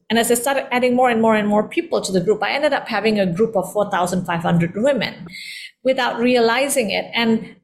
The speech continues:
what happened was, out of the blue, I started getting messages from women telling me, like, they would take screenshots of my posts and telling me about the things that they were struggling with and if I could help them. And I was like, "Wow." You know, suddenly, you know,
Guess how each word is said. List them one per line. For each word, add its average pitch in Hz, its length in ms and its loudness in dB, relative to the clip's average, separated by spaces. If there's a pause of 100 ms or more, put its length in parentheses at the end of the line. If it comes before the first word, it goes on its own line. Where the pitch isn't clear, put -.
what 247 200 4
happened 294 460 -2
was, 214 300 2
out 254 160 0
of 262 100 -2
the 247 60 -2
blue, 247 560 4
I 226 140 0
started 247 380 0
getting 214 360 0
messages 240 580 0
from 202 220 0
women 220 420 0
telling 208 400 0
me, 208 240 4
like, 175 140 0
they 190 60 0
would 185 100 -2
take 220 160 -4
screenshots 269 680 -4
of 196 140 -4
my 185 100 0
posts 208 460 0
and 180 180 2
telling 196 320 0
me 202 140 2
about 190 180 -2
the 175 140 -2
things 190 200 -2
that 180 100 0
they 175 80 0
were 175 100 0
struggling 233 460 -2
with 196 340 2
and 190 400 0
if 190 100 -2
I 170 80 -2
could 175 180 -2
help 214 360 -4
them. 220 180 2
And 208 100 0
I 202 60 0
was 196 220 0
like, 208 240 -4 (400)
"Wow." 240 420 0 (340)
You 277 100 0
know, 285 80 4
suddenly, 294 680 0
you 262 140 0
know, 262 160 2